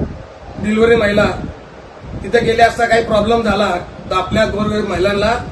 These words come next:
जीव मुठीत घेऊन ससूनला पाठवावं लागतं, कमला नेहरूला न्यावं लागतं, मग दोन जीवाशी आपण खेळत असतो रस्त्याने.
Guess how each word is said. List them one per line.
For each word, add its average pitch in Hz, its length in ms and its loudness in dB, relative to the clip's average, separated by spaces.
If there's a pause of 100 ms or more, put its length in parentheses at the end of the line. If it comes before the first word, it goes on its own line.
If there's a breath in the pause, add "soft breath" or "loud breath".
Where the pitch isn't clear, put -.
(580)
जीव - 140 -4
मुठीत 226 280 -4
घेऊन 214 240 -4
ससूनला 202 380 0
पाठवावं 196 340 2
लागतं, 185 340 -2 (640)
कमला 190 260 0
नेहरूला 226 360 0
न्यावं 208 300 2
लागतं, 180 360 -2 (360)
मग 190 180 -2
दोन 214 220 -2
जीवाशी 214 320 0
आपण 208 300 0
खेळत 196 240 0
असतो 196 260 -2
रस्त्याने. 170 320 -2